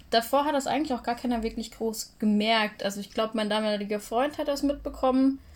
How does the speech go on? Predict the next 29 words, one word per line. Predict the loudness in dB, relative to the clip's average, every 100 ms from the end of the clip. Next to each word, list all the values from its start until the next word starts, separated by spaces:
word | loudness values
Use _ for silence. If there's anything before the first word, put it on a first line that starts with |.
| -20 -20 -8
Aber | -6
jetzt | -4 -2
meine | -2 0
Eltern | 2 2 2
oder | 2
so, | 0
die | -2
sind | -2 -4 -4 -6 -14 -20 -20 -4
aus | -4 -4 -6
allen | 0 2 2 2
Wolken | 0 0 -4
gefallen, | -10 -8 -4 -4
als | -4 -6
ich |
gesagt | -8 -6
hab, | -8 -6
hey | -4 -4
Papa, | -4 -2 0 0 0
ähm, | -2 0 -2 -6 -8 -18 -20 -20 -20 -20 -18
ich | -16 -4
wär | 2
da | 2
jetzt | 2 -2
grad | -8 -8
fast | -8 -8
gegen | -10
einen | -10
Baum | -10 -10
gefahren. | -10 -10 -10